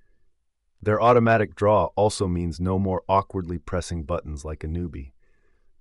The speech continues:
Best of all, the hush-hush nature of pods means you can stealth vape just about anywhere.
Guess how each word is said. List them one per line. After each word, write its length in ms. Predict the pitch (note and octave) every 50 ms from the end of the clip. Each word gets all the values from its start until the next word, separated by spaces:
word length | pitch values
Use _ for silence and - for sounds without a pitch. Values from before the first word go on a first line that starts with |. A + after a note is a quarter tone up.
| _ -
Best 260 | G2+ G#2+ G#2 - -
of 100 | F#2+ E2
all, 400 | F#2 F2+ F2 E2+ E2 E2 - _ _ _
the 80 | - E2
hush-hush 520 | D#2+ G#2 G#2+ G#2 - - G#2 F#2+ - -
nature 340 | G2 G2+ G2+ F#2+ - - F2+
of 160 | E2 D#2 -
pods 400 | - - F2 E2+ E2+ E2 D2+ C#2+
means 300 | - D#2+ E2 D#2+ D#2 C#2+
you 80 | E2+ E2
can 140 | - D#2+ D#2
stealth 440 | - - - - F#2 F2+ - -
vape 280 | - F2+ F2 E2 - _
just 260 | - F#2+ F2 - -
about 240 | E2 D#2+ D#2+ D#2+ D#2
anywhere. 540 | E2 F2 E2 D#2 C#2+ C#2+ C#2 C#2+ C#2+ -